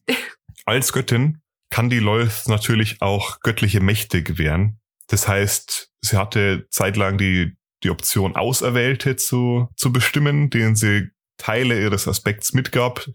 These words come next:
Speaker 2: Die haben besondere Macht erhalten, aber in erster Linie geht's natürlich auch darum, dass sie Kleriker ernennen kann. Und es gibt Lolth-Kleriker, aber auch hier eigentlich ausschließlich weibliche Klerikerinnen.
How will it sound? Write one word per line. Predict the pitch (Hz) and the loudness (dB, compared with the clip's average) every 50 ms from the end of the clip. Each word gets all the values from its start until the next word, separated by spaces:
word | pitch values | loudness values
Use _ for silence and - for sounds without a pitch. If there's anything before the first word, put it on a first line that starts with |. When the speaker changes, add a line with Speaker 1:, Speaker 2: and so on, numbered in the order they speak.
| - - | -4 -2
Speaker 2:
Die | 110 | 0
haben | 104 104 104 | 2 2 4
besondere | 95 107 95 110 113 143 139 127 120 | 4 4 4 2 2 2 0 0 0
Macht | 120 120 117 - - | 0 -2 -2 -2 -2
erhalten, | 113 120 120 123 120 - 120 113 107 - _ - | -2 0 0 0 0 0 -2 -2 -2 -4 _ -2
aber | 104 117 117 113 113 107 107 104 104 - - _ _ - | -2 0 0 0 0 0 0 -2 -2 -4 -10 _ _ -4
in | 107 98 | -2 0
erster | - 107 110 - - 117 | 0 0 0 2 2 2
Linie | 101 101 104 101 92 | 4 4 4 2 2
geht's | 92 107 104 - | 2 0 0 2
natürlich | 107 92 - 104 90 90 - | 0 2 2 2 2 2 0
auch | - 92 | -2 -2
darum, | - - 90 92 92 90 87 | -2 -2 0 0 2 2 2
dass | 87 87 - - | 0 0 0 0
sie | - 90 85 80 82 82 - _ - | 0 0 2 2 0 -2 -4 _ -8
Kleriker | - - - 95 98 104 104 95 90 87 - - 85 73 - - - - | -6 -4 -2 0 0 0 0 0 -2 -2 -2 -2 -2 -2 -4 -4 -4 -2
ernennen | 92 85 82 85 85 87 90 | 0 2 2 2 2 0 -2
kann. | - 92 87 95 104 107 - _ _ _ _ _ - | -2 0 0 0 0 -2 -6 _ _ _ _ _ -2
Und | 104 107 104 101 98 95 92 92 - - - - _ _ | 0 2 4 4 4 4 2 2 -2 -4 -8 -10 _ _
es | - 98 - - | -4 -4 0 0
gibt | - 165 - - - - - - - - _ _ _ _ - | 0 0 0 -2 -4 -4 -4 -4 -6 -10 _ _ _ _ -4
Lolth-Kleriker, | 110 123 143 156 156 - - - 151 156 160 170 175 165 170 175 160 - _ _ _ _ - | -2 0 0 0 -2 -4 -4 -2 0 0 0 0 0 0 0 0 -2 -4 _ _ _ _ -4
aber | 107 107 78 | -2 0 0
auch | 87 101 - | 0 -2 0
hier | - 120 113 - - - | 0 0 0 0 0 0
eigentlich | 95 110 131 127 - 127 110 113 110 107 - - | 0 0 0 0 0 0 0 0 0 -2 -2 -2
ausschließlich | - 87 98 101 - - - - 104 104 101 95 - - 95 90 - - - | -2 0 0 0 -2 -4 -2 0 2 2 2 2 2 0 0 0 -2 -2 -2
weibliche | 76 80 80 - 80 78 - 73 71 85 95 - - | -2 -2 -2 -2 -4 -2 -2 -2 -2 -2 -4 -8 -6
Klerikerinnen. | - - 98 90 87 87 - - 85 82 90 90 82 73 71 80 - | -2 0 2 2 2 0 0 0 0 2 2 2 2 2 0 -4 -6